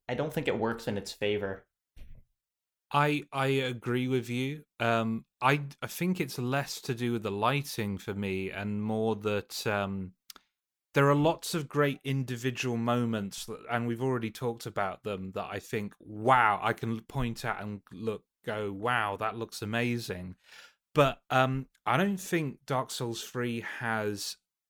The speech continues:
Speaker 2: like, a cohesive aesthetic identity in the same way that Bloodborne does,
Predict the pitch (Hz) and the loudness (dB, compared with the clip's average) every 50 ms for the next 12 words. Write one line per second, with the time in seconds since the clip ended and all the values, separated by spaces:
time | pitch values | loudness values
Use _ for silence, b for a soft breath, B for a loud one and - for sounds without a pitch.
0 | _ _ - 120 107 110 - - - 120 113 - - - 131 120 - - - 135 | _ _ -8 -4 -4 -4 -4 -4 -4 -4 -4 -4 -2 -2 0 0 0 -2 -4 -4
1 | 131 123 - - 135 123 110 - - 104 107 - - - - 127 - - - 107 | -4 -4 -4 0 0 0 0 -2 -4 -8 -6 -6 -6 -6 -6 -6 -6 -6 -10 -12
2 | - - - 110 110 101 - - 110 107 120 120 - - 143 - - 156 165 180 | -12 -8 -4 -4 -4 -4 -2 -4 -2 -2 -2 -4 -6 -8 -10 -8 -6 -6 -4 -4
3 | 185 180 - _ _ _ _ _ _ _ - - 127 123 120 117 113 - - - | -6 -8 -10 _ _ _ _ _ _ _ -4 -2 0 2 2 2 0 0 0 0
4 | 139 123 123 123 120 113 110 110 107 107 104 104 98 - - - 113 110 110 107 | 0 0 0 0 0 0 2 2 2 2 2 0 -4 -4 -4 -2 2 2 2 0
5 | - - 113 110 110 110 107 - 107 104 107 107 104 104 104 101 - - - | 2 2 2 2 4 0 -2 -2 0 0 0 0 0 0 -2 -2 -4 -8 -10